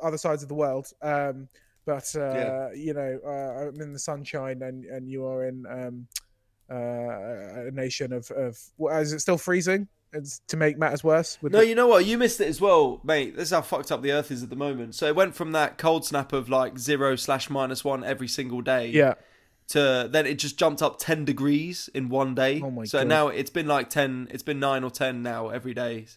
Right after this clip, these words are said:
Speaker 2: for the last week.
Speaker 1: What the fuck?
Speaker 2: It's,
Speaker 1: What
Speaker 2: yeah,
Speaker 1: the
Speaker 2: yeah.
Speaker 1: fuck?
Speaker 2: So it's not, it's not freezing anymore. But yeah, you got your own thing going on. And look, to all the listeners, hey, whatever you're celebrating, Christmas,
Speaker 1: Merry Christmas.
Speaker 2: Kwanzaa,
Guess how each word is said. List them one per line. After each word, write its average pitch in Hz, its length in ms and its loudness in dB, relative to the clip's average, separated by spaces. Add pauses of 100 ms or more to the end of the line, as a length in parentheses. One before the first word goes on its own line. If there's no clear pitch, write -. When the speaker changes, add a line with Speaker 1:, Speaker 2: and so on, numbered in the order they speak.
Speaker 2:
for - 100 -12
the 123 60 -8
last 120 340 -6
week. 120 300 -10
Speaker 1:
What 135 180 -8
the 117 80 -14
fuck? 117 320 -12 (460)
Speaker 2:
It's, - 260 -16
Speaker 1:
What 165 240 -2
Speaker 2:
yeah, 127 160 0
Speaker 1:
the 117 80 -4
Speaker 2:
yeah. 117 160 -2 (140)
Speaker 1:
fuck? 131 80 -6 (180)
Speaker 2:
So 131 260 0
it's 127 200 -4
not, 151 260 -2
it's 127 100 -6
not 143 160 -4
freezing 127 300 -6
anymore. 123 380 -6 (400)
But 170 360 4
yeah, 180 200 6
you 175 200 -6
got 170 160 0
your 165 160 0
own 165 360 -4
thing 170 160 -4
going 160 240 2
on. 165 180 -2
And 190 160 -2
look, 233 200 4
to 208 120 4
all 226 100 6
the 208 80 8
listeners, 202 540 4 (140)
hey, 180 300 4 (360)
whatever 160 240 2
you're 156 100 2
celebrating, 135 640 0 (560)
Christmas, - 920 -6
Speaker 1:
Merry 180 320 8
Christmas. 180 400 2
Speaker 2:
Kwanzaa, 147 540 2